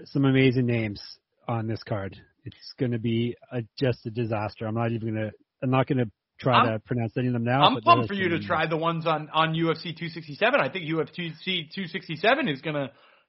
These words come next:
Speaker 2: gonna cause you some sweats.
Speaker 1: Mm, some, most of them I know, which helps. Well, you would think it helps. Uh, I haven't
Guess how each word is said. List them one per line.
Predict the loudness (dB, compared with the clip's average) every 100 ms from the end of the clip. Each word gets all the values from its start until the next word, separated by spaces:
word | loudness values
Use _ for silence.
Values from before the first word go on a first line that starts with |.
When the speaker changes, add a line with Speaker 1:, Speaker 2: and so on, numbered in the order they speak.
| -2
Speaker 2:
gonna | 0 0
cause | 2 4 4
you | 0 -6
some | -6 -8
sweats. | -2 -2 -2 -10 _ _ -20 -20 -12 -10 -12 _ _ _ _ -4
Speaker 1:
Mm, | 0 2 2 2 0 -2 -8 _
some, | 2 6 6 4 0 4
most | 6 4
of | 2
them | 4
I | 4
know, | 6 8 6 4 -2
which | -6 -2
helps. | -4 -4 -8
Well, | -2 -2 0
you | -4 0 2
would | 2
think | 0
it | -2
helps. | -8 -12 -16 -20 _ _ -4
Uh, |
I | 2 4
haven't | 4 2 -4